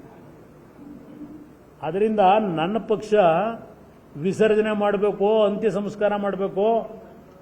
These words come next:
ನಿಮ್ ಕೇಳ್ ಮಾಡ್ತೀನ? ದೇವೇಗೌಡರು ಇನ್ನೂ ಬದುಕಿದ್ದಾರೆ, ನನ್ನ ಕಾರ್ಯಕರ್ತರು ಇನ್ನೂ ಬದುಕಿದ್ದಾರೆ.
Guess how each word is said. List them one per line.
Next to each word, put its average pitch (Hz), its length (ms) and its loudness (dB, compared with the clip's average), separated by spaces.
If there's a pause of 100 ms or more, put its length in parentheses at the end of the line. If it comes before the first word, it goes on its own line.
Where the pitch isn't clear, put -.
ನಿಮ್ 202 260 -2
ಕೇಳ್ 226 180 6
ಮಾಡ್ತೀನ? 180 340 0 (2000)
ದೇವೇಗೌಡರು 226 540 8
ಇನ್ನೂ 254 180 2
ಬದುಕಿದ್ದಾರೆ, 180 760 0 (160)
ನನ್ನ 208 140 -2
ಕಾರ್ಯಕರ್ತರು 214 760 4 (440)
ಇನ್ನೂ 233 180 2
ಬದುಕಿದ್ದಾರೆ. 202 800 0